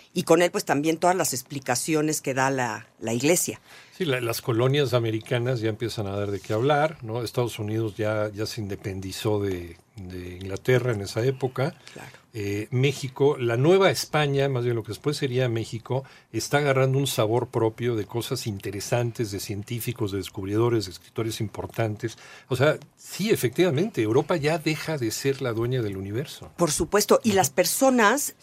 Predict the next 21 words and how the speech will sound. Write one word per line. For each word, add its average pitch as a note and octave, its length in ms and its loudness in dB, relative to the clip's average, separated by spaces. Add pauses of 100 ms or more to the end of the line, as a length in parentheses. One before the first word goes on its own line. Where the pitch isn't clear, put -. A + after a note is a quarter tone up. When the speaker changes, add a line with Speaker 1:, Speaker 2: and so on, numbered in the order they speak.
(120)
Speaker 1:
empiezan A3 460 2
a G3 80 4
darse F#3+ 240 2
cuenta G3+ 260 2
que G#3 140 6
hay G3+ 120 6
otros, - 460 2 (160)
hay C#3+ 160 2
otros C#3 280 -2
colores, D#3+ 720 4 (300)
hay C#3+ 180 0
personas B2+ 520 0
distintas, E3 640 2
hay B2+ 160 0
otros A#2+ 300 -4
sabores, D3+ 500 2
hay F#3 140 4
otros B2 320 -2
idiomas, D#3+ 720 4 (280)
y D#3+ 100 -2
entonces A3 540 2